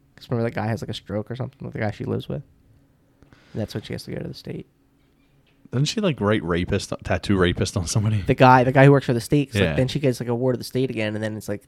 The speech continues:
Speaker 1: the guy has, like, control over all her funds and everything like that, and then he, she, he, like, forces her to blow him.
Speaker 2: Mm-hmm.
Speaker 1: And then later on, she plans to do all the shit, and that's when she goes back to his house and fucks them all up.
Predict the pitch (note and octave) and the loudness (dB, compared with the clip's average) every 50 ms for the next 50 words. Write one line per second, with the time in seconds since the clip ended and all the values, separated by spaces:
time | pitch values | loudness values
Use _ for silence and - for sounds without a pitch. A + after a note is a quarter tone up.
0 | _ - - - A2+ A2 A2+ B2 A2 G#2+ B2 - - - C#3 A#2+ - A#2 A2+ A#2 | _ -10 -6 -4 -2 -2 -2 -2 -4 -4 -6 -10 -10 -10 -10 -6 -4 -4 -4 -2
1 | A2+ G#2+ A2 A2 A2+ A#2 A#2 G2+ - - - A2 A2+ A2+ A2+ G#2+ A2+ A2 G#2 G#2+ | -4 -4 -4 -4 -4 -4 -6 -8 -8 -8 -6 -4 -4 -4 -4 -4 -4 -4 -4 -6
2 | A2 G2+ A#2+ A2+ A2 - - G#2+ A2 G#2 - - A2 A2 A2 - _ _ - - | -6 -6 -6 -8 -8 -6 -6 -6 -6 -8 -8 -8 -8 -8 -10 -12 _ _ -10 -10
3 | B2 A#2 - _ _ - C#3 B2+ A#2 A2 - - A#2 A2+ A2 - A#2 G#2 F#2+ - | -10 -10 -10 _ _ -8 -4 -4 -4 -4 -4 -4 -4 -6 -4 -4 -6 -6 -6 -8
4 | - F#2 F#2 G2+ G#2+ G2+ - - - - A2+ A2+ A2 A2 G2+ F#2 E2+ F2 - - | -6 -6 -4 -4 -4 -6 -8 -8 -4 -2 -2 0 2 0 0 0 0 -4 -6 -6
5 | B2 B2 A#2 A2 A2 A2+ A2+ A#2+ A#2+ A2+ G#2 G#2+ A2+ A2 A2 A2+ G#2 - - - | -4 -4 -2 -2 -2 -2 -2 -2 -2 -2 -2 -2 -2 -2 -4 -4 -6 -10 -14 -12
6 | - - A2 G#2 G#2+ G#2+ G#2 - G#2+ - - G#2+ G#2+ G#2 G2+ G#2 - - A2+ G#2+ | -8 -6 -4 -4 -4 -6 -8 -10 -12 -8 -6 -4 -4 -4 -4 -6 -8 -8 -8 -8
7 | - - - - - - - - A2+ G#2+ - - G2 - - F2+ - - - - | -8 -8 -10 -12 -12 -16 -12 -10 -10 -10 -8 -10 -10 -10 -12 -12 -12 -12 -12 -12
8 | - A#2+ - - - - - - - - - F#2+ G2 - - | -14 -12 -10 -10 -10 -10 -12 -14 -14 -12 -12 -12 -12 -12 -14